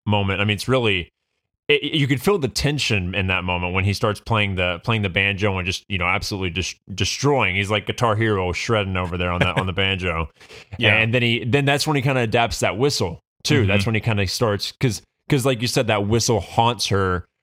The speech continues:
Speaker 1: when she's in the
Speaker 2: Mm-hmm.
Speaker 1: alley and she starts, you know, drinking. He's, he, he's watching her and just
Speaker 2: Overlooking,
Speaker 1: tormenting
Speaker 2: yeah.
Speaker 1: her. Yeah.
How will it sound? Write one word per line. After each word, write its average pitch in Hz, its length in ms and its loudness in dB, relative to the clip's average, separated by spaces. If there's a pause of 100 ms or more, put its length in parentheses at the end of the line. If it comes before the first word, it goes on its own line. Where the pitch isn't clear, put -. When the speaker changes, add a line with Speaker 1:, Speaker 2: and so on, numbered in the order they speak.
Speaker 1:
when 117 140 2
she's 104 160 0
in 107 100 0
the 104 60 4
Speaker 2:
Mm-hmm. 98 80 2
Speaker 1:
alley 101 240 2
and 92 80 0
she 101 120 -2
starts, 98 380 0
you 104 60 2
know, 90 140 0
drinking. 95 540 -2
He's, 92 420 0
he, - 220 -6
he's 98 260 2
watching 107 460 2
her 127 100 4
and 113 80 0
just 117 160 2
Speaker 2:
Overlooking, 113 240 2
Speaker 1:
tormenting 107 380 0
Speaker 2:
yeah. 98 240 2
Speaker 1:
her. - 60 -14 (560)
Yeah. 139 280 2